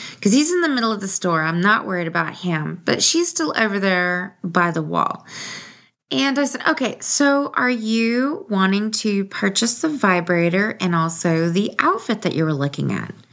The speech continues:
And she said, "Oh, no, no, uh-uh. I put the outfit back on the peg."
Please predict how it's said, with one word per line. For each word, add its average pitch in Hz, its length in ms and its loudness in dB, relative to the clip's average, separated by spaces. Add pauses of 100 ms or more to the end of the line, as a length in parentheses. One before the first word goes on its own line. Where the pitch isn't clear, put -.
(440)
And 285 80 2
she 294 120 4
said, 220 320 -2
"Oh, 262 240 2
no, 175 360 -2
no, 156 240 -2
uh-uh. - 420 -2
I 247 80 2
put 269 260 -4
the 202 220 0
outfit - 640 0 (160)
back 170 280 2
on 160 160 -2
the 147 80 -6
peg." - 460 -4